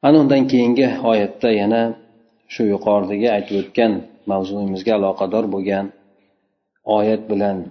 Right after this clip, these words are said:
yana davom ettirib aytadiki, Alloh taolo ularni ogohlantirgan holatda: "Qul in tukhfu ma fi sudurikum aw tubduhu ya'lamuhu Alloh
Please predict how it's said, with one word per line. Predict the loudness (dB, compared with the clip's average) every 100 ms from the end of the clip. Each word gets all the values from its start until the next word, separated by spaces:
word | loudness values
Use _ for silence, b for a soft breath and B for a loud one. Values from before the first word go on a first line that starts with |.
| _ _ _ -6
yana | -4 0
davom | 0 0
ettirib | -4 -4 -2
aytadiki, | -2 -4 -6 -6 -2 -2
Alloh | -2 -6 -4
taolo | -2 0 0
ularni | -2 -2 -2
ogohlantirgan | -2 0 -2 -2 -6 -2 0 0
holatda: | 0 -2 -2 -4 2 2 2 -6 -20 _ _ _ _ 2
"Qul | 4
in | 6 4 2
tukhfu | 0 -2 0 2
ma | 4 4 2
fi | 2 0
sudurikum | 0 -2 0 0 0 0 2 2 0 -10 -10
aw | 0 0
tubduhu | 0 -2 -2 0 0 0 2
ya'lamuhu | 2 2 0 -2 -4
Alloh | -4 0 4 2